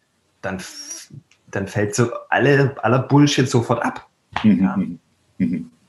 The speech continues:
Speaker 1: Und für mich geht's gar nicht mehr darum, das Ideal zu denken.
Speaker 2: Mhm.
Speaker 1: Weil das Ideal erfüllt sich dann, wenn du die Liebe durch dich machen lässt.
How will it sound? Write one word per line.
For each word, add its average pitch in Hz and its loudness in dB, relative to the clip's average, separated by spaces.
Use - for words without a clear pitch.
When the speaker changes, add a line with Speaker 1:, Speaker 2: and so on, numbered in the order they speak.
Speaker 1:
Und 101 -4
für 113 2
mich - 0
geht's - -2
gar 180 2
nicht 185 2
mehr 117 4
darum, 156 0
das 120 0
Ideal 139 2
zu - -4
denken. 101 -6
Speaker 2:
Mhm. - -4
Speaker 1:
Weil 117 4
das 123 0
Ideal 117 4
erfüllt 127 0
sich - -8
dann, 110 -2
wenn 107 0
du 165 0
die 120 2
Liebe 165 0
durch 131 2
dich 156 -6
machen 190 0
lässt. - -6